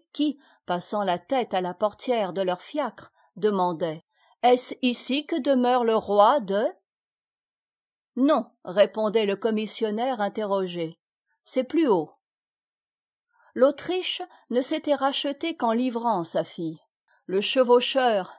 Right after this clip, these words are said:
du Midi réclama Honoria de Valentinien avec la moitié des provinces de l'Empire. Comment s'étaient opérés ces miracles ?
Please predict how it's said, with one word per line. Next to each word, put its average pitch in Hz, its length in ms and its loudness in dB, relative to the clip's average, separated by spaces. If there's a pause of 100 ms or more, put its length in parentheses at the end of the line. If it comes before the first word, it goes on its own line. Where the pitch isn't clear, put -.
du 190 200 -4
Midi 226 500 -4 (100)
réclama 262 840 -2
Honoria 247 680 2 (200)
de 185 180 -2
Valentinien 226 920 0 (380)
avec 277 300 2
la 277 120 2
moitié 302 480 2
des 285 120 -2
provinces 294 580 2
de 277 160 2
l'Empire. 165 640 0 (1300)
Comment 302 540 2
s'étaient 254 480 2
opérés 277 440 2
ces 269 180 -4
miracles ? 165 800 -4